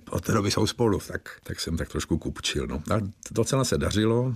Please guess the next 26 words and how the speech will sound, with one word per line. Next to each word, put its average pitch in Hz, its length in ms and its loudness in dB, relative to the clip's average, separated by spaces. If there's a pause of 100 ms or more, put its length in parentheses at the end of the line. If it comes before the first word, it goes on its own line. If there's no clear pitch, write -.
(160)
když 82 480 -2
najednou 95 580 4
prostě 90 300 0
bylo 95 160 4
prodáno 90 500 4
málo 87 240 4
lístků 82 300 0
na 78 120 2
večer, 85 340 0
no, 90 100 0
tak 87 180 -4
jsme 90 220 -2
s - 180 -8
úžasným, 85 800 0
šíleným, 92 680 4
často 92 300 0
s 90 40 4
Zdeňkem 87 280 0
Pospíšilem 92 540 0
skočili - 400 -2
prostě - 280 0
do 85 140 2
jeho 90 200 2 (460)
odlučené 87 520 2
Škodovky - 600 0
a 87 40 0